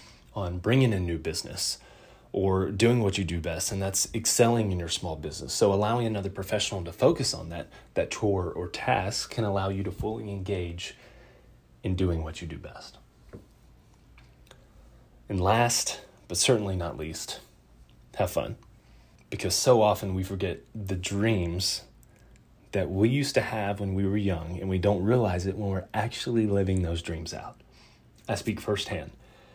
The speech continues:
Ever since high school, my complete dream was taking a passion and extreme liking for personal finance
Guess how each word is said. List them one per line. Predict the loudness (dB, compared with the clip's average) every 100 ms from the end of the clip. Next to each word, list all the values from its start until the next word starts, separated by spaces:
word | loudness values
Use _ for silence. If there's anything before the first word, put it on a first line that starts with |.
| -20 -20 -20 _ _ _ -20 -20 -2
Ever | 0 0
since | 0 -2
high | 0 2 2
school, | 0 -6 -6 -8 -20 -20 -20 _ -4
my | 0 2 0 -2 0
complete | 0 2 2 0 0
dream | -2 0 0 -2 -8 -12 -16 -8
was | -6 -4
taking | -2 -4 -4 -8 -8 -12 -20 -20 -20 -20 -20 -20 _ -18 -6
a | -4
passion | 2 4 4 2 0 0
and | -2
extreme | -4 -4 -2 0
liking | 0 -2 -2 -4
for | -4
personal | -4 -2 -4
finance | -2 0 0 -4 -8 -14